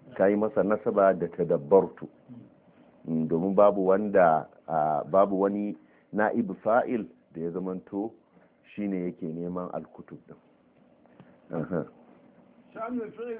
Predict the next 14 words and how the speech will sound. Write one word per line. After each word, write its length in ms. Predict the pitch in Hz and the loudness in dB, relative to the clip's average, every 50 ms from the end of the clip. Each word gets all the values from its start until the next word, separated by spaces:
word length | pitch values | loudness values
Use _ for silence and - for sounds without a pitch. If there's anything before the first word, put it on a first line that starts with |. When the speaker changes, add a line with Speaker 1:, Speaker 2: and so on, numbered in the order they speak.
| 214 185 | -14 -16
Speaker 2:
المتعدي 1120 | 180 175 170 175 170 175 196 214 196 165 160 190 202 202 202 208 202 202 202 202 202 208 - - _ _ _ - | -16 -16 -14 -12 -12 -10 -10 -12 -12 -14 -18 -20 -20 -18 -18 -18 -18 -18 -18 -18 -18 -20 -20 -20 _ _ _ 0
Speaker 1:
To 80 | - 196 | 4 4
Speaker 2:
أن 60 | 185 190 | 4 4
Speaker 1:
shi 140 | 180 180 190 | 2 -2 -6
Speaker 2:
ينصب 480 | 208 220 190 - - 226 220 214 - | -6 -6 -8 -10 -10 -8 -8 -8 -8
مفعوله. 600 | 185 170 151 160 180 180 175 170 180 180 170 147 123 107 - - - - - - - - - | -8 -12 -12 -14 -14 -12 -10 -6 -4 -4 -4 -6 -8 -12 -16 -20 -20 -20 -20 -20 -10 0 6
Speaker 1:
Sha'anin 440 | - 139 117 131 123 123 120 120 117 | 6 6 6 6 4 4 4 2 0
fi'ili 360 | - 139 92 110 110 110 113 | 0 0 0 0 2 2 0
muta'addi 720 | 110 117 117 - 110 - - 110 131 123 120 135 131 120 107 | 0 0 0 2 2 4 4 4 2 2 2 2 4 6 6
ya 100 | 101 98 | 8 8
ma 120 | 98 95 | 6 6
maf'ulin 520 | 92 90 85 - - 101 123 120 110 104 98 - | 4 4 2 2 2 4 4 4 4 2 2 2
sa 80 | 95 | 2
nasaba. 500 | 87 101 101 - - 104 92 87 73 - | 4 4 2 2 2 0 2 2 0 -2